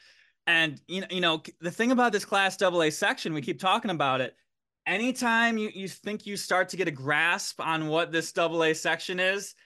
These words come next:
it completely changes. You know, Victor starts winning a lot of games. They start rising up. All right, Hilton knocks them off. Then, you know, Penfield and Hilton play, you know, then, all right, you know, we talking about Penfield,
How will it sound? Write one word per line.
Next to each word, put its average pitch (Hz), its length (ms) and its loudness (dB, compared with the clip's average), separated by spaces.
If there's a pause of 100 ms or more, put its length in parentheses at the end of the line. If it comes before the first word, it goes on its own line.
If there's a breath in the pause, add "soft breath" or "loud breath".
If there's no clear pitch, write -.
(240 soft breath)
it 180 120 2
completely 180 440 0
changes. 147 360 -4
You 143 60 -4
know, 135 120 0
Victor 185 340 -2
starts 180 380 0
winning 170 200 -2
a 160 40 0
lot 156 220 2
of 139 80 -4
games. 196 420 0
They 170 60 -6
start 143 240 -2
rising 147 340 0
up. 165 160 0
All 156 100 -2
right, 156 200 2
Hilton 156 320 -2
knocks 113 260 -6
them 110 180 -10
off. 95 280 -12
Then, 175 280 2
you 170 120 -2
know, 151 240 0 (400 soft breath)
Penfield 190 420 0
and 170 100 -4
Hilton 190 340 -2
play, 180 400 2
you 170 100 -4
know, 147 240 2
then, 151 140 -2
all 156 220 0
right, 160 300 0
you 135 60 -10
know, 151 220 -4
we 160 100 -2
talking 175 300 -2
about 170 180 2
Penfield, 226 580 2